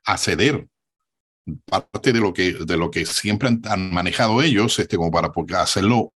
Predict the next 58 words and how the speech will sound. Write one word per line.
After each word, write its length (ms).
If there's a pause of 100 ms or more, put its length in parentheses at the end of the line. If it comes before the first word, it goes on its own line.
(140)
un, 240
un, 260
un 100
poco 220
más 100
democrático, 600 (340)
y 60
entonces 320
complicado. 480
Yo 120
te 100
entiendo 300
a 60
ti 100
cuando 220
tú 160
dices 260
el 80
asunto 400
de, 220
del, 360
del, 420 (480)
que 280
yo 160
creo 140
que 80
todo 160
el 80
mundo 320
le 80
tiene 240
temor 240
al 80
cambio. 400 (180)
Es 100
decir, 200
hay, 200
hay 140
como, 340
como, 340
como 200
una 140
piquiñita, 680
¿no? 160
Este, 200
que, 160
que, 120 (200)
caramba, 340
este, 220
te-, 200
estamos 260
acostumbrados 500
a 40
siempre 320
hacer 140
las 100
mismas 260
cosas 580